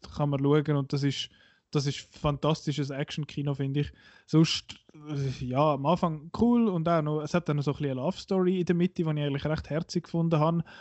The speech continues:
Aber eben, das hat mich dann irgendwann so ein bisschen angefangen zu verlieren. Und der Film ist über zwei Stunden, was ich in dem Fall jetzt doch einfach zu lang finde. Das Pacing hat dann irgendwann recht an Tempo verloren und dann hat er mich auch angefangen zu verlieren. Aber, äh, beide schwer okay Filme, wo man,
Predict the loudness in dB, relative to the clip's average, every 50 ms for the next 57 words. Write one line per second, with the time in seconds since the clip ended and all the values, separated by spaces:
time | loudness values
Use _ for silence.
0 | -20 -20 -14 -8 -6 -2 0 0 0 0 -2 -4 -10 -12 -10 -8 -6 -2 2 2
1 | 4 4 4 4 4 2 2 2 2 2 2 2 2 0 0 0 -2 0 0 -2
2 | -2 -2 0 2 2 2 2 0 -2 -4 -6 -2 0 2 2 2 0 -2 -4 -2
3 | -2 -2 -2 -2 -2 0 2 4 4 4 2 2 0 0 2 4 4 4 4 2
4 | 0 0 0 -2 -2 -4 _ -10 -6 0 2 4 6 6 6 6 6 6 4 4
5 | 4 2 -2 -4 -8 -8 -6 -6 -8 -10 -12 -16 -14 -10 -10 -8 -6 -6 -6 -6
6 | -6 -8 -10 -10 -12 -14 -18 -20 -20 -20 -20 -20 -10 -2 0 2 2 2 0 0
7 | -2 -2 -2 -2 -4 -4 -4 -4 -4 -4 -4 -4 -6 -6 -8 -10 -10 -6 -2 0
8 | 2 2 2 0 0 -2 0 0 0 0 2 2 2 2 2 0 -2 -2 -4 -4
9 | -6 -6 -6 -8 -8 -8 -8 -10 -10 -10 -10 -10 -10 -12 -14 -16 -16 -16 -14 -14
10 | -14 -14 -14 -12 -12 -12 -12 -14 -14 -18 -20 -20 -20 -20 -6 0 2 4 6 6
11 | 6 6 4 4 2 0 -2 -2 -2 -2 -2 0 -2 -2 -2 -4 -8 _ _ _
12 | _ _ -20 -16 -12 -12 -10 -8 -8 -8 -8 -8 -10 -12 -12 -12 -10 -10 -10 -10
13 | -10 -10 -10 -8 -8 -8 -8 -8 -8 -10 -12